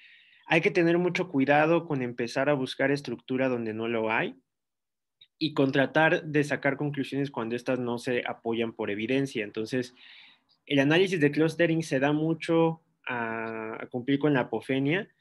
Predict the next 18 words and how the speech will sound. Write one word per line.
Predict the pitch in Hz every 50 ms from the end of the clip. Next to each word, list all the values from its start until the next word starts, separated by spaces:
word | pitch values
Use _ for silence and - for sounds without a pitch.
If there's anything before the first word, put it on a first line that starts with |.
| _ _ _ _ _ _ _ _ -
Una | 160 156 165 170
realidad | 165 156 143 135 131 135 139 143 147 143
que | 147 160
vamos | 143 139 143 139 147
a | 143
ver | 127 127
del | 131 131 127
análisis | 120 117 120 123 123 123 123 - 117
de | - 113 -
clustering | - 127 123 127 123 - 139 143 143 139 127
es | 120 120 -
que, | - 139 131 120 120 - _ _ _ _ _ _ _ - - _ _ _ _ _ -
eh, | - 123 117 113 113 113 110 110
cuando | - 123 117 117 117 117
estamos | 120 120 - 156 156 175 185 165
usando | 156 147 156 160 156 160 151
variables | 139 131 135 139 143 151 147 147 -
correlacionadas, | - 131 117 110 110 113 - - 120 131 135 139 160 170 165 -